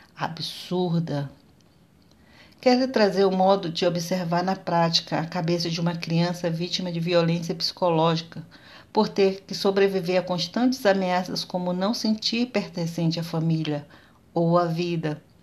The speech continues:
violação de seus direitos à comida, proteção ao frio, moradia, saúde, estudos. Frequentar uma escola cuja ausência seria tolir a chance de se tornar alguém capaz,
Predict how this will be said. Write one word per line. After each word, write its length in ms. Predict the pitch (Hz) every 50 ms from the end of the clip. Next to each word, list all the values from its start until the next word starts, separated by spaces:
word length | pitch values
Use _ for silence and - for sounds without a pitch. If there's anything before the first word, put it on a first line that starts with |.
| - - - - - - -
violação 460 | 196 202 196 190 196 196 - 233 233
de 100 | 233 214
seus 220 | - 220 208 202
direitos 460 | 185 196 190 185 175 170 170 175 165
à 80 | 180 175
comida, 760 | 170 - - 170 165 170 180 180 180 170 175 180 180 180 175 165 170 - - - _
proteção 520 | - 180 175 170 170 165 165 - 180 170 160
ao 120 | 156 156
frio, 680 | - - - - 185 185 180 175 175 170 170 170 170 165 - - - - - - -
moradia, 1040 | - 185 196 185 180 180 170 165 147 - 175 180 180 180 180 175 175 175 170 175 170 - - - - - - - _ _ _
saúde, 1120 | - - - - 208 196 190 180 180 180 190 190 185 196 190 175 - - 196 185 165 165 - - _ _
estudos. 1000 | - 214 214 - - - - - - 208 202 202 190 170 202 196 190 - - - - _ _ _ _ _ _ - - _ _
Frequentar 480 | - - 196 196 202 202 196 - 247 269
uma 140 | 262 247 208
escola 600 | 165 - - - - 180 180 180 185 180 170 170
cuja 300 | 170 - 180 180 180 180
ausência 400 | 170 165 175 180 180 - 190 180
seria 320 | - - 175 165 175 170
tolir 340 | 170 175 180 175 170 175 170
a 60 | 170
chance 420 | 165 - - 202 190 185 - -
de 120 | 175 165 165
se 160 | - - 202
tornar 380 | - - 190 175 170 175 175 170
alguém 360 | 170 165 165 165 269 - -
capaz, 840 | - - 208 - - - _ - 185 185 185 180 175 175 170 170